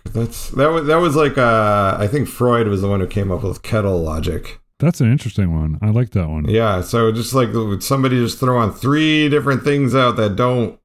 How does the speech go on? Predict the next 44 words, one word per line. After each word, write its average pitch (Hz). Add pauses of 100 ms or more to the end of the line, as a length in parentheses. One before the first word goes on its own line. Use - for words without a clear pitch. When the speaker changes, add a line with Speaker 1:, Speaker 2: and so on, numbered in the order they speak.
(100)
Speaker 1:
really 120
even 104 (320)
go 113
together, 107 (200)
just 101
trying 113
to, 87 (400)
I -
wonder 415
if -
anybody 151
would 110
do 135
that, 101 (140)
like, 92
in 98
public 107
office, 95
just -
sort 101
of, 92
like, 90
they 92
say, 95
"Oh, 151
you 143
did 156
this 147
thing." 156
They 113
say, 120
"No, 208
I," 151 (260)
and 120
they 113
say 92
three 135
different 131
things 123
that 110
aren't 113
related, 110
and 80
then 95